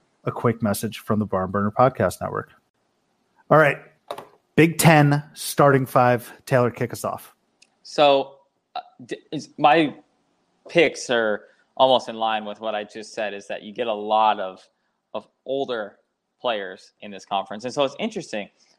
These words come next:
Speaker 2: You look at, like, the best players to ever play in this conference, and, you know, rarely do you find a one and done or two and done type of guy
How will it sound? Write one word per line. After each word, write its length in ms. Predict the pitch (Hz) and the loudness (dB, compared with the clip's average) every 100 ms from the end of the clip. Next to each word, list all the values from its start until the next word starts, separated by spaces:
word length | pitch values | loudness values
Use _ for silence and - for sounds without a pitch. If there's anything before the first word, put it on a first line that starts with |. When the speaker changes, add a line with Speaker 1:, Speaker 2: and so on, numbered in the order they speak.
| - | -6
Speaker 2:
You 160 | 151 | -4
look 320 | 160 151 185 185 | -2 0 -2 -2
at, 100 | 131 | -4
like, 180 | 123 | -4
the 80 | 120 | -4
best 360 | 104 113 117 - | -2 0 0 -2
players 320 | 113 107 104 | -4 -4 -6
to 100 | - | -6
ever 180 | 104 98 | -6 -6
play 240 | - 117 | -4 -4
in 80 | 113 | -4
this 140 | 107 - | -10 -12
conference, 500 | 104 92 98 90 - _ _ _ _ _ _ - | -12 -10 -14 -20 -20 _ _ _ _ _ _ -12
and, 320 | 107 104 95 - - - 110 107 107 - _ _ _ - | -10 -10 -12 -20 -20 -20 -20 -20 -20 -20 _ _ _ -12
you 100 | 110 | -8
know, 120 | 92 | -8
rarely 440 | 104 127 139 120 | 2 4 6 4
do 80 | 110 | 0
you 80 | 113 | -2
find 240 | - 107 | 2 2
a 60 | 101 | 2
one 240 | 107 110 | 0 0
and 180 | 107 104 | 0 -4
done 340 | 113 101 101 101 | -4 -2 -2 -6
or 80 | |
two 280 | 98 - 113 | -12 -10 -10
and 100 | 104 | -8
done 180 | 101 98 | -10 -10
type 240 | 104 101 | -10 -12
of 120 | - - | -12 -4
guy 440 | 110 95 87 82 | -2 -2 -2 -6